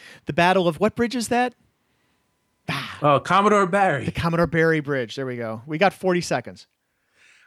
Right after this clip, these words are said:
Speaker 2: All right, look, maybe I've been doing this too long, and I know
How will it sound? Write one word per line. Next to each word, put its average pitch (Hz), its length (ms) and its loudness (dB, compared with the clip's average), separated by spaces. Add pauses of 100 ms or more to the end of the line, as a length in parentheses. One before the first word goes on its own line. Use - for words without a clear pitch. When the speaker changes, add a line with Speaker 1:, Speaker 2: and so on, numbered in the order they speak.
Speaker 2:
All 151 120 2
right, 160 140 0
look, 151 200 -6
maybe 185 240 0
I've 165 160 2
been 147 100 -8
doing 135 200 -6
this 120 160 -12
too 123 140 -10
long, 117 300 -8
and 120 80 -6
I 123 100 -2
know 143 400 -2